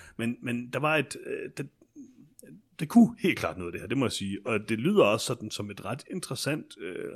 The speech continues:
tema, vil jeg sige. Altså, det, det er topical, det, jeg,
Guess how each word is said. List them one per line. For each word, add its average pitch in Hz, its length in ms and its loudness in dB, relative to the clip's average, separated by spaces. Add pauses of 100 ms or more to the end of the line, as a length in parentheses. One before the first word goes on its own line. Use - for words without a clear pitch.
(680)
tema, 113 240 0
vil 202 80 -6 (100)
jeg - 80 -6
sige. - 140 -10
Altså, - 160 -10
det, 147 140 -4 (320)
det 131 60 -4
er - 80 -8
topical, 165 440 2
det, 127 400 0
jeg, 120 60 -4